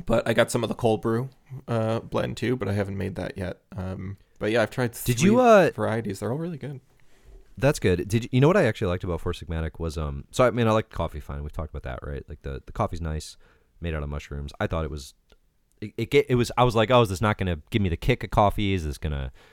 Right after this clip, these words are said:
Speaker 2: be weird?" And actually, I had none of those problems. It was just really good coffee. So I dug it for that reason. Um, but they also shared a few packets of, like, like, instant coffee and stuff
Speaker 1: Mm-hmm.
Speaker 2: like that. Um,
Speaker 1: Yeah. Oh,
Speaker 2: which,
Speaker 1: I
Speaker 2: you know
Speaker 1: haven't
Speaker 2: what?
Speaker 1: tried
Speaker 2: I
Speaker 1: that yet.
Speaker 2: actually,
Speaker 1: Yeah.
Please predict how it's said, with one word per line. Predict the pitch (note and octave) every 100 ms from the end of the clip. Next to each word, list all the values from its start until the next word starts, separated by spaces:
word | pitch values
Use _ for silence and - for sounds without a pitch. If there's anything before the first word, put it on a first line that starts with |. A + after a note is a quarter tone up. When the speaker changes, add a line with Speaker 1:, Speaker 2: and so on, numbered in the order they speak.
| _ -
Speaker 2:
be | F2
weird?" | F2 A#2+ A2 G#2+
And | F#2+
actually, | F2+ G2 F#2
I | E2
had | E2
none | E2+
of | D2
those | C#2+
problems. | - - -
It | D#2
was | D2+
just | - -
really | D#2
good | - -
coffee. | - - -
So | D2
I |
dug | D2 F#2+
it | E2+
for | D2+
that | D2+ D2+
reason. | D2+ C#2 B1 - - - -
Um, | A2 G#2
but |
they | A#2
also | D3 - D3+ G2+ -
shared | - - G2+ E2+
a |
few | - F#2+
packets | F2 E2+ - D#2 F2
of, | D2
like, | C#2 C2+ - - - _ _ -
like, | - -
instant | F#2+ - C#3+ D3 _ _ _ _ -
coffee | D3+ D3 - E3+ F3+
and | D3
stuff | - B2
Speaker 1:
Mm-hmm. | A#2+
Speaker 2:
like | B2+
that. | F3 F3+ -
Um, | G2 G2+
Speaker 1:
Yeah. | G#2+
Oh, | B2+
Speaker 2:
which, | C#3+
Speaker 1:
I | C#3
Speaker 2:
you |
know | D3
Speaker 1:
haven't |
Speaker 2:
what? | C3+
Speaker 1:
tried | -
Speaker 2:
I |
Speaker 1:
that | G#2+
yet. |
Speaker 2:
actually, | D3 G3+ D3+
Speaker 1:
Yeah. | A2+